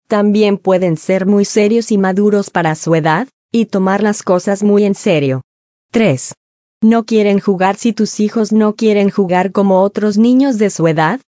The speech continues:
es posible que estén asumiendo el papel de adulto en la familia. En lugar de jugar, pueden preferir leer o ver televisión.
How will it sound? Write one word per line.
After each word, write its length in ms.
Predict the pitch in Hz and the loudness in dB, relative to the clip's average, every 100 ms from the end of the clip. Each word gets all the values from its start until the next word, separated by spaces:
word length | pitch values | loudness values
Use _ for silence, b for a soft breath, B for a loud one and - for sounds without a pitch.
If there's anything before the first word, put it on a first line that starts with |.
| _ | _
es 200 | 220 233 | -4 -4
posible 500 | - 214 - 220 214 | -2 -4 0 0 0
que 80 | 208 | 0
estén 320 | 180 - 190 | -2 -2 0
asumiendo 640 | 190 - 175 185 190 196 196 | 0 -2 -2 0 2 2 0
el 100 | 208 | 0
papel 380 | 185 175 180 | -2 0 0
de 80 | 180 | 0
adulto 400 | 175 190 202 208 | 0 0 0 0
en 100 | 196 | 0
la 80 | 185 | 0
familia. 540 | 175 196 208 156 139 131 _ _ _ _ | 0 0 2 2 -2 -4 _ _ _ _
En 180 | 240 240 | 0 2
lugar 320 | 240 226 247 | 2 2 2
de 120 | 247 | 0
jugar, 480 | 226 214 196 196 320 - _ - | 0 -2 0 0 -2 -8 _ -2
pueden 360 | 220 208 202 | 0 2 0
preferir 500 | 196 180 - 180 208 | 0 -2 -2 -2 0
leer 320 | 202 190 190 | 2 2 2
o 100 | 185 | 2
ver 220 | 170 190 196 | 0 0 0
televisión. 760 | 220 202 196 - 202 147 135 | 0 2 0 0 0 0 -2